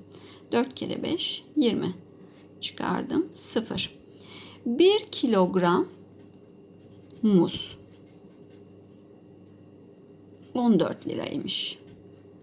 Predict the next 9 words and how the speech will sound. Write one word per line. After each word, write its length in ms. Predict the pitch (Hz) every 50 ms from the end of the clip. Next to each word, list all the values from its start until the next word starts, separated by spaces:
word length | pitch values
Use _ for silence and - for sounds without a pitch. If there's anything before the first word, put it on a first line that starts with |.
| - - - - - - - - - - - - - - - - - - - - - - - - - - - - - - - - - - - - - - - -
Şimdi 400 | - - 294 196 165 - 202 214
bir 240 | 277 349 427 494 -
kilogramın 760 | - - 269 247 196 180 180 190 170 175 196 254 285 277 - -
içinde 600 | - 185 - - - - 147 151 147 143 143 139 101 - - 254 277 - - - - - - - - - - - - - - - - - - - - - - - - - - - - - - - - - - - - - - - - - - - - - - -
iki 280 | - - - - 480 -
tane 440 | - 247 233 202 90 78 76 - - - - - - - - - - - - - - - - - - - - - - - - - - - - - - - - - - - - - - - - - - - - -
yarım 360 | - 196 190 175 175 165 165 -
kilogram 600 | - - - - - - - - - - - - - - -
var. 280 | - - - - -